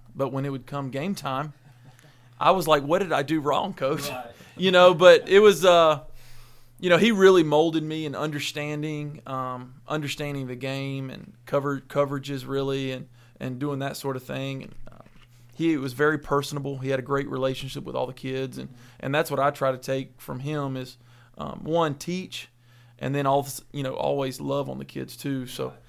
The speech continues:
Speaker 1: Um, we gotta find a way to do that as coaches, and, and he really impacted me on that regard, and,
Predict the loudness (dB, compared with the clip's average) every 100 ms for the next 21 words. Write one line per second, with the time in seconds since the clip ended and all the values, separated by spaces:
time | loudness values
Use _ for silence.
0 | _ _ -14 -12 -6 -2 -2 -2 -4 -2
1 | -4 -4 -6 -4 -4 -4 -4 -6 -4 -8
2 | -8 -10 -14 -20 -14 -10 -6 -2 -2 -2
3 | -6 -6 -6 -6 -8 -6 -6 -8 -8 -4
4 | -2 -2 -4 -10